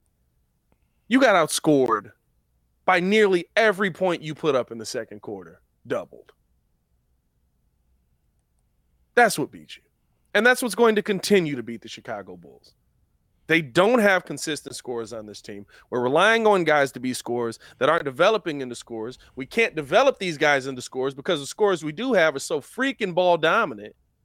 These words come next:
that Patrick Williams doesn't even get a chance to try. Now, he did put it, now, now, he did put up some lemons tonight. I will say that. But, uh, <laughs> I, you know, like, the, I,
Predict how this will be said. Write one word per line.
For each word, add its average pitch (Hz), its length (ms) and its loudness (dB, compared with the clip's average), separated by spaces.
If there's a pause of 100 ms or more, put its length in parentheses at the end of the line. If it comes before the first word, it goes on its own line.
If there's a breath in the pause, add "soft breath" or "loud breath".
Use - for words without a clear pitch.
(1400)
that 139 120 -8
Patrick 208 360 0
Williams 208 400 4
doesn't 170 240 0
even 165 180 -6
get 170 160 -2
a 170 60 -6
chance 220 380 -2
to 156 80 -8
try. 247 320 0
Now, 185 120 2
he 175 100 2
did 196 200 0
put 196 160 0
it, 135 140 0
now, 131 160 -2
now, 127 260 -6
he 127 120 -6
did 151 200 -6
put 147 140 -4
up 123 100 -4
some 131 180 -10
lemons 139 360 -2
tonight. 120 340 -4
I 120 80 -6
will 147 160 -4
say 131 200 -4
that. 110 200 -10 (260 loud breath)
But, 196 260 2
uh, 175 300 4
<laughs> - 20 -4
I, 208 340 0 (220 loud breath)
you 262 120 -4
know, 269 120 4
like, 247 220 2 (140)
the, 202 160 0 (240)
I, 180 120 -2